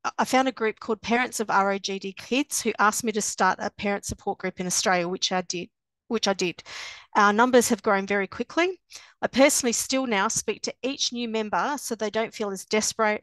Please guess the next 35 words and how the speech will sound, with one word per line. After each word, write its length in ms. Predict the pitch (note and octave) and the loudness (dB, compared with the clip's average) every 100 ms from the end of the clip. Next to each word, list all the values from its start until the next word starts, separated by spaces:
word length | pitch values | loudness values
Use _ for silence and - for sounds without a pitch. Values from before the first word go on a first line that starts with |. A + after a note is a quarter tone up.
| - | 0
as 200 | A3 - | 0 2
desperate 420 | A#3+ - - - | -2 0 -4 -6
and 140 | G3 - | -6 -2
isolated 560 | G3+ - A#3 G#3 G3+ | -2 0 -2 -2 -4
as 160 | G#3 G3 | -10 -10
crazy, 640 | - - G3+ G3 F#3 A3+ - - - | -8 -2 0 0 -4 -8 -10 -8 0
and 140 | G#3 | 4
as 120 | G3+ | 4
crazy 420 | - G#3+ G#3 G3+ - | 4 2 2 2 0
as 100 | G3+ | 0
I 200 | G#3 G#3 | 2 2
did 200 | G#3 G3 _ _ - | -2 -8 _ _ -4
eight 140 | G#3 | -2
years 260 | G#3 G#3+ G3 | 0 0 2
ago. 260 | G3 F3 E3 _ _ _ _ _ - - _ _ _ _ _ _ _ - | 0 -2 -4 _ _ _ _ _ -20 -20 _ _ _ _ _ _ _ 2
I've 160 | C4 | 4
heard 220 | B3 C4+ A#3+ | 6 6 6
hundreds 480 | - D#4 D4+ C#4 | 4 2 2 0
of 100 | C4+ | 0
parent 300 | - A3 G3+ | 2 2 2
stories 480 | - - F#3+ F#3 G3+ - | -2 -4 -4 -4 -6 0
and 240 | A#3 A3+ | 0 4
their 100 | A#3 | 2
similarities 840 | - B3+ B3 B3 G#3+ G#3+ - A3+ - - | 2 0 0 2 2 0 -2 -8 -6 -2
are 180 | G3+ | -2
astonishing. 760 | G3 - - G3+ G3 - F3 - | -2 -6 -6 -6 -4 -4 -8 -8
Their 100 | - | -4
children 380 | G#3 - C4+ C#4+ | -2 0 0 -2
are 60 | A#3 | -4
using 320 | A3+ G#3+ G#3+ | -4 -4 -6
the 60 | G#3 | -4
same 420 | - C4+ C#4 B3 | 0 0 0 0
words 280 | A3+ A3 G#3+ | 0 0 -4
and 140 | A3+ | -6
phrases, 640 | - G3 G3 - - - | -4 -2 -2 -6 -12 -14